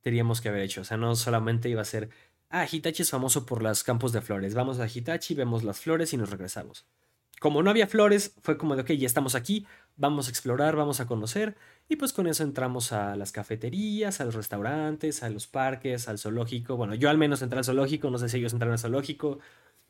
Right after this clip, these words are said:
Algunos cuantos templos, eh, unos toris muy bonitos.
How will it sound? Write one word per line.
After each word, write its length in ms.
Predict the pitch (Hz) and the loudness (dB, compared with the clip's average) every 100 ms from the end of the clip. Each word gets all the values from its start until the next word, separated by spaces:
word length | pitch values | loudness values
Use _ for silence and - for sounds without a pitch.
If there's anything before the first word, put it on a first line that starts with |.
| _ - | _ -2
Algunos 380 | 143 151 147 120 | 2 2 0 0
cuantos 720 | 135 123 135 120 113 - - | -2 0 2 4 2 0 -2
templos, 720 | 135 143 139 139 135 - _ _ _ _ | 0 0 2 0 0 -6 _ _ _ _
eh, 360 | 110 107 104 110 | 0 2 2 2
unos 240 | 127 120 | 0 -2
toris 220 | 127 120 113 | 0 2 4
muy 140 | 117 | 4
bonitos. 640 | 107 117 127 131 147 - | 4 4 2 -2 -4 -8